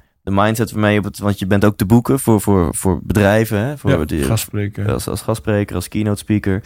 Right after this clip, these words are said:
Speaker 1: Is dat dan ook jouw, eh, jouw doel om mensen te motiveren?
Speaker 2: Ja, zeker.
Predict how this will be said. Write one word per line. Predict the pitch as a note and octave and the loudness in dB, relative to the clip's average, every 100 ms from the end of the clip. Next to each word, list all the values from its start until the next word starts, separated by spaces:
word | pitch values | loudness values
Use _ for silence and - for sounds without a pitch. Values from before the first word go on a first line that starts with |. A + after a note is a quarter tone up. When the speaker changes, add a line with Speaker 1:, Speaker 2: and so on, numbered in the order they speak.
| - - | -10 -6
Speaker 1:
Is | G2 | 0
dat | A2 | 2
dan | A2 A2 | 2 2
ook | A2 | 2
jouw, | A2 G#2+ G#2+ G#2+ G#2 | 4 4 6 4 4
eh, | G#2 G2+ G2+ D#2+ - | 4 4 4 2 -2
jouw | - G#2 G#2 | 0 2 4
doel | A#2 B2 E3 - - | 4 4 2 -2 -2
om | G#2+ | 2
mensen | G#2 G#2 - | 4 4 2
te | |
motiveren? | G#2+ - - A#2 D#3+ G#3+ _ - | 2 2 0 0 0 -8 _ -2
Speaker 2:
Ja, | E3+ C#3+ | 0 0
zeker. | - A#2+ A#2 G2+ G#2+ | -4 -4 -2 -4 -8